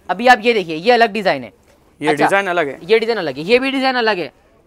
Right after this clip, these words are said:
Speaker 2: क्या बात है, माशाल्लाह।
Speaker 1: सब अलग-अलग है। ये गरारे में मिल जाएंगे आपको।
Speaker 2: ओके।
Speaker 1: गरारा दिखाइए इसका।
Speaker 2: बेहतरीन, माशाल्लाह।
Speaker 1: ये देखिए, ये डिजाइन में सोहेल भाई।
Speaker 2: भाई।
Speaker 1: ये वाले डिजाइन में दूसरा कलर।
Speaker 2: क्या बात है।
Speaker 1: ये वाला कलर जो पान, पूछते हैं अभी आप नाम पिंक कलर,
Speaker 2: भाई,
Speaker 1: वही
Speaker 2: बेहतरीन,
Speaker 1: डिजाइन
Speaker 2: माशाल्लाह।
Speaker 1: में आपको जो है।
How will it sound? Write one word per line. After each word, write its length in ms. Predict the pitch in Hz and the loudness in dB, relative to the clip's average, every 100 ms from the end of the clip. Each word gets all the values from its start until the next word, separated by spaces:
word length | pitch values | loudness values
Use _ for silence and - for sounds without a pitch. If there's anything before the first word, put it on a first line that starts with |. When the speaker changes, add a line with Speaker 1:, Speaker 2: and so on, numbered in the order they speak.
| _ _ | _ _
Speaker 2:
क्या 220 | 151 156 | 0 2
बात 200 | 170 156 | 2 0
है, 60 | 135 | -2
माशाल्लाह। 680 | 143 147 151 127 127 _ 247 | -4 -4 -6 -6 -12 _ 4
Speaker 1:
सब 120 | 247 | 6
अलग-अलग 340 | 233 226 170 | 6 4 2
है। 60 | 180 | -2
ये 140 | 254 | 0
गरारे 300 | 220 208 220 | 4 4 4
में 100 | 254 | 0
मिल 160 | 233 180 | -6 -4
जाएंगे 260 | 170 165 | -6 -4
आपको। 140 | 151 139 | -6 -6
Speaker 2:
ओके। 260 | 165 156 | -4 -4
Speaker 1:
गरारा 560 | 226 220 _ 165 196 220 | -4 -16 _ 2 4 4
दिखाइए 360 | 202 220 220 214 | 2 -2 -2 -4
इसका। 240 | - 220 _ _ 139 | -4 -10 _ _ -6
Speaker 2:
बेहतरीन, 380 | 147 175 175 | -4 -4 -6
माशाल्लाह। 520 | 139 143 139 135 127 170 | -6 -8 -8 -12 -10 -8
Speaker 1:
ये 80 | |
देखिए, 260 | 165 135 117 _ _ 143 | -8 -8 -14 _ _ -4
ये 300 | 240 277 277 | -2 0 -2
डिजाइन 340 | 247 226 208 | 0 0 0
में 160 | 247 - _ _ _ _ _ _ | -8 -12 _ _ _ _ _ _
सोहेल 240 | - 220 226 | -6 -4 -2
भाई। 160 | 139 _ _ 165 | -4 _ _ 0
Speaker 2:
भाई। 260 | 180 131 _ | 0 -2 _
Speaker 1:
ये 200 | 151 202 | -12 -4
वाले 200 | 240 247 | 0 0
डिजाइन 280 | 226 202 190 | -2 -4 -6
में 160 | 214 262 190 | -6 -10 -10
दूसरा 300 | 214 233 202 | -4 0 0
कलर। 260 | 165 120 - _ - | -2 -8 -14 _ -4
Speaker 2:
क्या 180 | 151 | -2
बात 180 | 131 117 | -2 -8
है। 60 | - | -16
Speaker 1:
ये 160 | 165 240 | 0 4
वाला 220 | 240 214 | 4 2
कलर 280 | - 151 131 | 0 -6 -2
जो 140 | 220 | -4
पान, 260 | 214 214 202 _ - | 0 -2 -2 _ -16
पूछते 220 | 208 247 | -12 -6
हैं 80 | 240 | -6
अभी 120 | 214 | 0
आप 160 | 220 202 | -2 0
नाम 180 | 202 196 | -4 -2
पिंक 220 | 202 202 | -8 -4
कलर, 200 | 208 247 _ _ | -4 -4 _ _
Speaker 2:
भाई, 140 | 139 143 | -8 -8
Speaker 1:
वही 60 | |
Speaker 2:
बेहतरीन, 300 | 139 135 156 | -10 -4 0
Speaker 1:
डिजाइन 240 | - 151 - | 2 0 -4
Speaker 2:
माशाल्लाह। 280 | 208 214 | -4 -4
Speaker 1:
में 80 | 214 | -6
आपको 260 | 202 170 202 | -8 -8 -8
जो 100 | |
है। 100 | 226 | -8